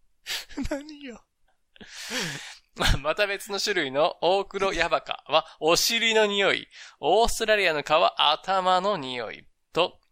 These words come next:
Speaker 2: 蚊の種類によって反応するものは異なるようです。何ですか？お尻の匂いって肛門の匂いってことですか？
Speaker 1: うん。肛門か。
Speaker 2: うんこではないんやろね。肛門の匂いなんやろね。
Speaker 1: う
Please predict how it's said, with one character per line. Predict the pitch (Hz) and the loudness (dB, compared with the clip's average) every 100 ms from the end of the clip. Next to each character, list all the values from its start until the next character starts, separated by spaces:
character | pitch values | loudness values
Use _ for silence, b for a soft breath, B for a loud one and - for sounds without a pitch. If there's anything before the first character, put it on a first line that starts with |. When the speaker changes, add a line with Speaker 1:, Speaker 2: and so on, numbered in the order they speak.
| _ | _
Speaker 2:
蚊 | - 147 | -2 0
の | 208 190 | 0 -2
種 | - 214 | -4 -2
類 | 196 | -2
に | 180 | 0
よ | 180 | -2
っ | 180 | 0
て | 175 | 0
反 | 170 175 185 | 2 2 0
応 | 190 180 | -2 -2
す | 180 | -4
る | 185 | -4
も | 185 | -4
の | 185 202 | 0 4
は | 208 B B - | 4 B B -6
異 | 160 185 | -4 0
な | 180 190 | 4 2
る | 220 135 | 2 -2
よ | 135 117 | -2 -4
う | |
で | 104 | -8
す。 | - - | -12 -4
何 | 170 | -2
で | 233 | -2
す | - | -6
か？ | - | -4
お | 151 | -2
尻 | - 233 220 | -2 -4 -2
の | 214 | -2
匂 | 175 | -2
い | |
っ | |
て | - | -4
肛 | - 160 175 | -8 -2 0
門 | 202 214 | 2 2
の | 220 | 2
匂 | 269 349 | 0 -2
い | 147 | -4
っ | - | -10
て | - | -14
こ | 117 | -14
と | 98 | -14
で | 76 | -16
す | - | -8
か？ | - 151 _ - | -6 -8 _ -14
Speaker 1:
う | 123 | -12
ん。 | 98 90 95 _ _ _ _ B B - - | -12 -16 -20 _ _ _ _ B B -20 -12
肛 | 117 | -10
門 | 117 113 | -10 -14
か。 | - - | -10 -4
Speaker 2:
う | 277 | -2
ん | 285 | -4
こ | - 269 | -6 0
で | 247 | 2
は | 117 | 2
な | 107 | -2
い | |
ん | 95 | -8
や | |
ろ | 92 98 | -14 -14
ね。 | 82 _ _ _ | -14 _ _ _
肛 | 170 180 185 | -2 0 0
門 | 185 190 | -2 -2
の | 196 | -4
匂 | 214 208 | -4 -4
い | 123 | -4
な | |
ん | - | -6
や | |
ろ | - | -8
ね。 | 76 - _ _ _ _ _ _ _ | -14 -14 _ _ _ _ _ _ _
Speaker 1:
う | _ | _